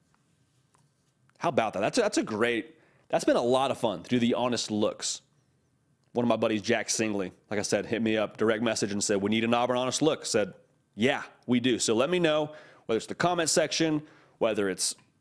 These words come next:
my direct messages, let me know what other programs you want us to take an honest look at. Done a few already, just did Auburn, but, uh,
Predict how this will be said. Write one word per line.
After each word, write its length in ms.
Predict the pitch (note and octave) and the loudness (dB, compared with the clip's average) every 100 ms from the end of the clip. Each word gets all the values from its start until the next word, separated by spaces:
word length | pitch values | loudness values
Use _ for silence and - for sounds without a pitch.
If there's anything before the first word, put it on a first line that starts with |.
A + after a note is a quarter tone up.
| _ _ _ _ - | _ _ _ _ -8
my 100 | G#2 | -4
direct 220 | G2+ A#2 | 0 2
messages, 420 | C#3+ E3 D#3+ D#3 | 2 2 2 2
let 160 | C3+ F3 | 2 2
me 100 | F#3+ | 2
know 200 | F3+ E3+ | 2 2
what 320 | G#2+ A2 E3+ | 0 0 2
other 240 | F3 E3+ | 2 0
programs 480 | D#3+ E3+ D#3+ D3 B2+ | 0 0 2 2 0
you 80 | C#3+ | 0
want 300 | C#3 C#3+ D3 | 0 0 0
us 120 | B2+ | -2
to 60 | - | -4
take 160 | C3 | -2
an 80 | B2 | 0
honest 300 | A2+ A#2 - | -2 -2 -2
look 240 | G#2 F#2 B1+ | -4 -4 -8
at. 140 | - _ _ | -14 _ _
Done 120 | A2 | -6
a 40 | G2 | -6
few 240 | - C#3+ | 0 2
already, 460 | D#3 D#3 C#3 C3+ B2 - _ _ _ | 4 4 2 0 -4 -12 _ _ _
just 160 | - A#2 | -12 -2
did 100 | E3 | 2
Auburn, 460 | C3+ B2+ B2+ B2 B2 _ _ _ _ _ | 2 2 0 0 -4 _ _ _ _ _
but, 160 | G#2+ G#2 | -2 0
uh, 260 | G2 F2+ | 2 0